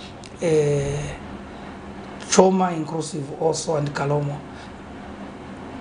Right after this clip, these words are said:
how can a Zambian farmer produce G M O? And, uh, it's a, a direct insult, uh,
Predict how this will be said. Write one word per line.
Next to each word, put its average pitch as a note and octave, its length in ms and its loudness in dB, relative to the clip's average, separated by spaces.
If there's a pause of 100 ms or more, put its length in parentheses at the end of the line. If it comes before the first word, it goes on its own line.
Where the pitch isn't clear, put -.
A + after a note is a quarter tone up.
(120)
how F#3 240 10
can E3+ 240 0
a - 20 2
Zambian D#3 520 2
farmer D3 560 0
produce D3 500 0 (100)
G D3 280 4
M D3 180 4
O? C#3+ 340 -2 (840)
And, C#3+ 300 6
uh, C3+ 40 4
it's C#3 380 2
a, D3+ 380 4 (640)
a D3 100 10
direct F3 520 8
insult, D#3+ 760 -2
uh, C#3+ 200 -4